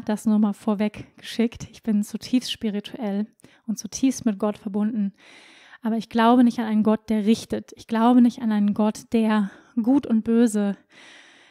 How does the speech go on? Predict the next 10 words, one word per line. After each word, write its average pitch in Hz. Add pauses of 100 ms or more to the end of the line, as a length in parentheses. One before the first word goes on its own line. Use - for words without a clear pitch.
(160)
ähm, 214
richtet, 220
sondern 214
ich 208
glaube 220
an 214
einen 214
allliebenden, 233
akzeptierenden 220
Gott. 196